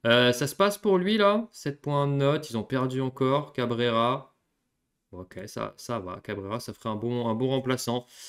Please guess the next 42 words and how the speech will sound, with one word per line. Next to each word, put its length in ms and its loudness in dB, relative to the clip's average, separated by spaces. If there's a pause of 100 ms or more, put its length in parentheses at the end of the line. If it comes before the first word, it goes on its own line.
(200)
Lens 300 6
qui 80 6
a 80 10
gagné 180 10
cinq 280 4
deux 100 2
contre 180 2
Strasbourg. 720 4 (100)
Ça 140 2
va 60 4
les 60 2
mettre 160 2
bien, 160 2
les 100 4
Lensois. 580 4
Monaco 400 4
qui 100 -2
fait 140 -2
encore 260 2
un 60 2
match 220 2
nul. 380 2 (760)
Monaco, 320 -6
on 100 -2
peut 140 -8
vraiment 240 -2
les 80 0
mettre 160 -4
très, 220 -8
très 200 -2
loin. 320 0 (720)
Euh, 500 -8
si 160 -10
on 100 -2
gagne 180 2
ce 120 -6
match, 340 -4
bah, 80 -6
il 40 -4
y 40 -4
a 40 -4
intérêt. 420 -2